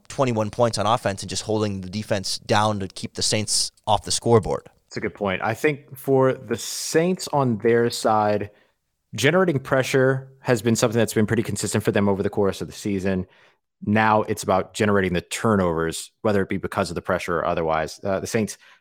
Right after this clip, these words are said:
Speaker 2: uh, in terms of interceptions, four interceptions over the first seven games of the season, nine over the following four, zero over the four after that, and then five to wrap up the season in their <laughs> sixteenth game.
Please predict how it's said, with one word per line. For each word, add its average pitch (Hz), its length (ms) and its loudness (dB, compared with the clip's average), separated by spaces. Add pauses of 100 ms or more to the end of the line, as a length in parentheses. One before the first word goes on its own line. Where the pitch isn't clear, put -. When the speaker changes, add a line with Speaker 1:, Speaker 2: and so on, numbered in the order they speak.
Speaker 2:
uh, 107 140 0
in 104 60 -2
terms 110 180 -2
of 104 60 0
interceptions, 107 640 0 (220)
four 147 300 4
interceptions 131 420 0
over 107 80 -2
the 107 60 -4
first 107 220 -2
seven 104 220 0
games 90 200 -4
of 85 60 -10
the - 40 -16
season, 85 280 -10 (500)
nine 117 460 2
over 123 140 0
the 104 60 -2
following 107 440 0
four, 90 420 -4 (480)
zero 147 460 4
over 117 160 2
the 104 60 -4
four 113 200 0
after 98 160 -2
that, 87 360 -2 (220)
and 107 140 0
then 98 80 0
five 117 460 2
to - 100 -10
wrap 98 220 -2
up 92 80 -10
the - 60 -16
season 87 280 -6
in 90 40 -6
their 92 100 -6
<laughs> - 100 -4
sixteenth 117 320 -4
game. 113 300 -4